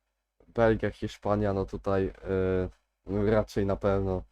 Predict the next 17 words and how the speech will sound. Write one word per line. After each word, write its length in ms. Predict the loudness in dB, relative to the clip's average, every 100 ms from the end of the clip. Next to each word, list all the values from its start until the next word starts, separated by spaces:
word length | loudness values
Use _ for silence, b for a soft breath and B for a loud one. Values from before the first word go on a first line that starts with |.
| _ _ _ _
w 40 |
takim 260 | -8 -6 -8
przypadku 480 | -8 -6 -6 -2 -2
awansowałaby 920 | 0 -2 -2 -2 0 2 0 -4 -8 _ _ _ -16
Belgia, 560 | -2 2 2 2 0
dlatego 380 | -2 -2 -4 -4
że 120 | -4
mają 400 | -2 0 0 -4 -10 -16
dwa 380 | -10 -10 -4 -2
razy 220 | -2 -2
mocniejszy 680 | -4 -4 -4 -4 -4 -4 -6 -8 _ _
skład. 680 | -20 -14 -2 0 0 -2 _ _ _ _ _ -4
I 60 |
dalej 200 | 2 2
mamy 200 | 2 -2
Portugalię, 600 | -2 -4 -4 0 2 2
Szwajcarię. 840 | -2 -4 -6 -2 0 0 0 -2